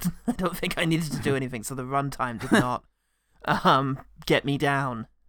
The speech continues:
Speaker 1: which was, uh, unique to the time. So it was
Speaker 2: Yeah.
Speaker 1: interesting to revisit this, 'cause all I remembered about it was finding it fairly well-meaning and funny.
Speaker 2: Yes.
Speaker 1: So let's see. Let's get to a plot rundown and see if it survives those two things.
Speaker 2: Okay.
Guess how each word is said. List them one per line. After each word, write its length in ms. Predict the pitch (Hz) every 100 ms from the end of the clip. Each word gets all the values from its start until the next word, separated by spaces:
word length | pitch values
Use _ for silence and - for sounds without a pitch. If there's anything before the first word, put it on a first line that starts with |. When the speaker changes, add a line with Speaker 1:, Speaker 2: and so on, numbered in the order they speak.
| -
Speaker 1:
which 260 | 139 -
was, 220 | 127 120
uh, 280 | 120 113 110 113
unique 260 | 120 110
to 80 | -
the 60 | 110
time. 300 | 120 110 117 _ _
So 200 | - 240
it 60 | 220
was 140 | 269 302
Speaker 2:
Yeah. 100 | -
Speaker 1:
interesting 280 | - -
to 80 | 220
revisit 340 | 202 185 170 147
this, 140 | 131
'cause 140 | 156
all 260 | - 190 233
I 80 | 240
remembered 300 | 190 151 135
about 260 | 123 117
it 80 | 117
was 100 | 131
finding 260 | - 147 139
it 100 | 139 - _ -
fairly 300 | 208 214 233
well-meaning 640 | 196 180 160 143 135 131 127
and 140 | 131
funny. 480 | - - 123 104 - -
Speaker 2:
Yes. 420 | 127 92 101 - _
Speaker 1:
So 360 | - 139 131 -
let's 320 | 139 196 -
see. 380 | - - 113 69
Let's 180 | 139 143
get 160 | 175 175
to 120 | 190
a 60 | 175
plot 260 | 151 123
rundown 360 | 113 110 110 110
and 100 | 110
see 180 | - 131
if 120 | 127
it 100 | -
survives 480 | 123 113 110 110 -
those 220 | 113 -
two 120 | 123
things. 360 | 113 107 107 -
Speaker 2:
Okay. 320 | 113 - -